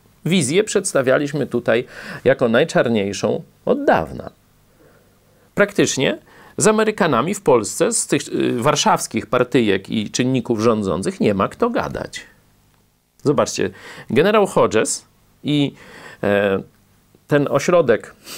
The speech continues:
analityczny sipa, gdzie się,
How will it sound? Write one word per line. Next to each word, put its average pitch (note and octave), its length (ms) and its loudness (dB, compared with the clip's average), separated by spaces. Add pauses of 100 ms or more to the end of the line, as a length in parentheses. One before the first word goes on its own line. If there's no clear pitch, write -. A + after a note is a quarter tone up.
(120)
analityczny B2 920 0
sipa, F2+ 540 -2 (1400)
gdzie F3 400 0 (1200)
się, D#3 380 2